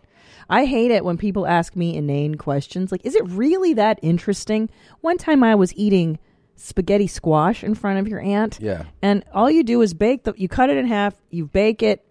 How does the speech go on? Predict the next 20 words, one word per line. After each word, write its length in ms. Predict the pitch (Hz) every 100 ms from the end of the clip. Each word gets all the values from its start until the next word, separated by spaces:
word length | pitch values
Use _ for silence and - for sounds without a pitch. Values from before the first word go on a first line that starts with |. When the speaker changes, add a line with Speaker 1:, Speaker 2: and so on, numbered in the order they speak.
| 160
Speaker 1:
and 160 | 160
then 100 | 180
you 100 | 170
take 260 | 151 214 214
a 40 |
fork 440 | 208 - 170 170 -
and 160 | 160 147
you 120 | 139
rake 300 | 143 180 185
out 240 | 165 160 _ _
the 80 | 143
squash. 520 | - 127 110 - - _ _ _ -
Well, 340 | 165 151 - -
you 200 | 185 240
would 140 | 269
have 100 | 262
thought 440 | - 185 165 165 - _ _ _ -
that 120 | 160
I 140 | 156
was, 240 | 151 147